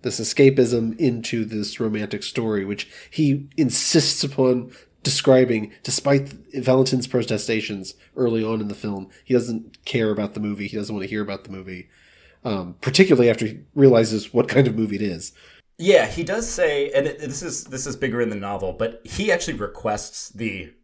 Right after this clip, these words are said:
Speaker 2: recitation of these movies because he can't sleep. So it's a way of him to kind of, like, play a movie as he's trying to sleep. Um, but there's something else real quick about the propaganda film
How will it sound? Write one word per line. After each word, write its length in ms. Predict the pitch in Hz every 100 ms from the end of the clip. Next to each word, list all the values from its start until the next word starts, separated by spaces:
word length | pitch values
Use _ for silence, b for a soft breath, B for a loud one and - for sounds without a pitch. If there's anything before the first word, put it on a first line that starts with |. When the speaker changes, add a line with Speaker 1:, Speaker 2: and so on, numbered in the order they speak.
| -
Speaker 2:
recitation 640 | 117 117 113 113 101 120
of 80 | 107
these 180 | 113 110
movies 380 | 113 110 113 113
because 340 | 110 - 110
he 80 | 110
can't 320 | - 107 -
sleep. 380 | - 107 107 - b b b
So 160 | - 127
it's 120 | 120
a 60 |
way 260 | 107 104 110
of 140 | 110 -
him 240 | 110 107
to 100 | -
kind 260 | - 110 101
of, 160 | 95
like, 220 | 104 95 -
play 220 | 123 107
a 60 |
movie 360 | 95 95 98 101
as 120 | 92
he's 140 | 92 92
trying 340 | 107 95 90
to 40 | 85
sleep. 380 | - 95 98 - b b b b b
Um, 400 | 101 90 85 82 b b b - _ -
but 160 | 139
there's 160 | 135 135
something 200 | - 151
else 140 | 131
real 140 | 139 135
quick 220 | 139 117
about 180 | 110 -
the 120 | 107
propaganda 640 | 92 - 120 104 107 107
film 300 | - 101 98